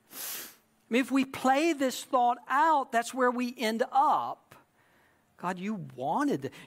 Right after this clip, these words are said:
you intended this." Now, he-, here's how, here's how I would describe the providence and the work of God in the world. I would say it's this: the world is being guided,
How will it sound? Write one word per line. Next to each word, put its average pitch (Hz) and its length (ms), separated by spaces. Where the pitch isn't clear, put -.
you 202 200
intended 185 1500
this." - 680
Now, 180 60
he-, 247 180
here's 254 260
how, 220 300
here's 180 220
how 180 200
I 208 220
would 208 240
describe 127 640
the 180 100
providence 226 600
and 190 100
the 180 40
work 214 320
of 180 80
God 185 360
in 196 140
the 185 80
world. 180 460
I 196 80
would 208 100
say 220 220
it's - 180
this: 190 380
the 196 100
world 226 280
is 220 100
being 175 300
guided, 170 880